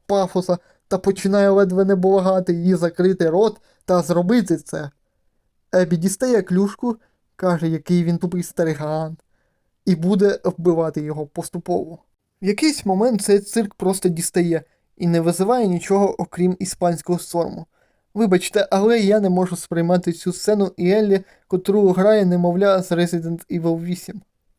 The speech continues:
Я не можу сказати, що якусь драму я відчув, тому що в першій серії другого сезону нам не показали ніякої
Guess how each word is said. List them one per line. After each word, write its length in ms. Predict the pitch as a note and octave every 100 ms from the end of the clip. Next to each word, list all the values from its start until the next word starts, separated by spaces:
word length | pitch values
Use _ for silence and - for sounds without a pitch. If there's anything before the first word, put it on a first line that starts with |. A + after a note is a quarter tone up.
| _ _ _ _ _ _ - F#3+
Я 100 | G3+
не 120 | A#3+
можу 280 | B3+ G3+ E3+
сказати, 460 | - F3+ G3 F3+
що 180 | F3 F3+
якусь 420 | F3 - F3 E3+ E3+
драму 420 | F3+ F#3+ F#3 E3+
я 240 | E3+ E3
відчув, 400 | E3 D#3+ - D#3+
тому 280 | - E3 F3+
що 160 | F3+ F3
в 340 | - _ _
першій 320 | A3+ A3+ F#3+
серії 320 | - A3 G3+
другого 400 | F3 F#3 G#3+ F#3
сезону 420 | F3+ F#3 F#3+ G#3 E3+
нам 220 | F3 F3
не 120 | F3+
показали 500 | F#3 F3+ F3+ F#3 F3
ніякої 600 | F3 F#3 G3+ F#3 F3